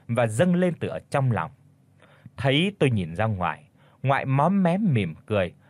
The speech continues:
rồi vẫy tay ra hiệu. Tôi tưởng ngoại kêu mình lên cũng đứng lên đi ra cửa. Đi được mấy bước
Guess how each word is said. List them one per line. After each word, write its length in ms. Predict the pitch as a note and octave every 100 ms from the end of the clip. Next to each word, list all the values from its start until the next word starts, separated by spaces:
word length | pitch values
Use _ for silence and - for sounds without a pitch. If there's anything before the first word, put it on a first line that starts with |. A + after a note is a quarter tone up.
| _
rồi 340 | A2 B2 A#2+ B2
vẫy 200 | F3+ A#3
tay 120 | F3
ra 140 | D3+ D3+
hiệu. 300 | A#2+ F2 - _ _ _ _ -
Tôi 120 | D#3+
tưởng 220 | B2 F#2 F2
ngoại 240 | G#2 G#2+
kêu 280 | - D#3 C#3+
mình 300 | G#2+ E2+ F#2+
lên 200 | C3+ B2+ -
cũng 200 | E3 G3+
đứng 240 | G3+ C#3+ G#3+
lên 280 | D3+ C#3+
đi 120 | D3 B2+
ra 160 | B2+ -
cửa. 260 | F#2+ D#2 D2 - _ _ _
Đi 120 | F3 F#3
được 220 | B2+ A2
mấy 180 | B2 A3+
bước 260 | A3+ C#4